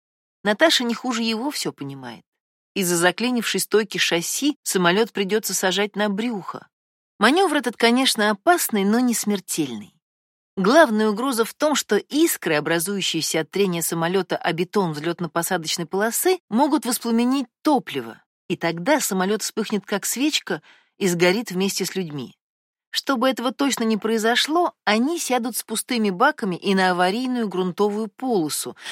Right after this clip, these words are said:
которую сейчас как раз готовят в Пулкове для их приема.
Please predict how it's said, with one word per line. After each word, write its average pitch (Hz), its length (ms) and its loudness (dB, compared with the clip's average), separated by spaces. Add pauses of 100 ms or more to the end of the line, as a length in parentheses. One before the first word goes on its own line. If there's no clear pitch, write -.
(140)
которую 285 380 2
сейчас 240 360 -2
как - 220 -4
раз 208 180 0
готовят 175 400 2
в - 100 -14
Пулкове 214 400 -2
для 160 160 0
их 175 180 -2
приема. 170 580 -2